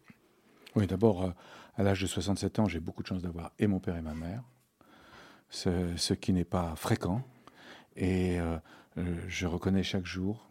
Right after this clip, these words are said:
et j'apprécie chaque jour, le plaisir et l'honneur de, de, de les avoir.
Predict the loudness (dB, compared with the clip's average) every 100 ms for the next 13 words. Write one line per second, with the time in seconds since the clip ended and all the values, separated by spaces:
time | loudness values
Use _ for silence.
0 | -2 0 0 -2 -2 0 0 0 -2 -4
1 | -10 _ -20 -14 -8 -2 0 2 2 0
2 | 0 0 -2 -10 -20 -20 _ -4 -2 0
3 | -2 -6 -14 -20 _ -4 2 2 2 0
4 | 0 0 2 2 2 2 2 0